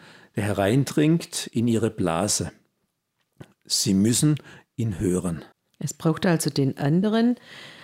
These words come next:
Speaker 2: den anderen, der mir die Augen öffnet für die Wirklichkeit und Sichtweisen, die ich selber nicht hatte.
Speaker 1: Ja, wir leben nicht aus der eigenen Erfahrung,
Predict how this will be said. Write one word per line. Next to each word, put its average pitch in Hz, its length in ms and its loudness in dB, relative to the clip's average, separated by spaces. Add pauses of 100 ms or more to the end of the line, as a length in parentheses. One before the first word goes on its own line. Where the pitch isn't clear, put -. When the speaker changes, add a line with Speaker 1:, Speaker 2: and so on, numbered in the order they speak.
(800)
Speaker 2:
den 170 220 0
anderen, 196 400 4
der 156 160 4
mir 151 180 4
die - 200 0
Augen 170 380 2
öffnet 220 440 2 (300)
für - 240 -2
die 139 220 0
Wirklichkeit 156 640 0
und 143 120 0
Sichtweisen, 160 580 0
die 147 120 2
ich 135 120 -2
selber 156 380 0
nicht 175 380 0
hatte. 214 340 0 (360)
Speaker 1:
Ja, 117 200 0 (400)
wir 131 100 4
leben 131 280 2
nicht - 340 -2
aus 123 140 0
der - 200 0
eigenen 139 400 4
Erfahrung, 147 680 0